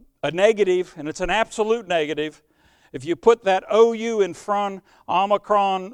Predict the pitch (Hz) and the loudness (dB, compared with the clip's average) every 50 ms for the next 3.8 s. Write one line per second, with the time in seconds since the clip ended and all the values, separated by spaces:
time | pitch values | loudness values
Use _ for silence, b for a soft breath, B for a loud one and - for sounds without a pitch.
0 | - - 196 202 - - 214 196 185 180 180 175 175 175 175 151 143 - - - | -2 -2 -2 -2 -2 -4 -4 -2 0 0 0 0 0 -2 -4 -8 -10 -10 -6 -2
1 | 190 190 190 180 170 165 127 185 196 208 214 208 214 220 226 226 220 220 220 220 | -2 0 0 0 -4 -4 -4 -2 -2 0 2 2 4 4 4 4 4 6 6 4
2 | 208 202 170 139 156 196 208 196 185 165 156 160 156 147 147 143 - b b b | 4 2 -2 -6 -4 -4 -4 -4 -4 -2 0 0 0 0 -2 -4 -6 b b b
3 | b b b b _ _ _ _ _ _ - 196 208 202 - - | b b b b _ _ _ _ _ _ 2 2 2 2 0 -8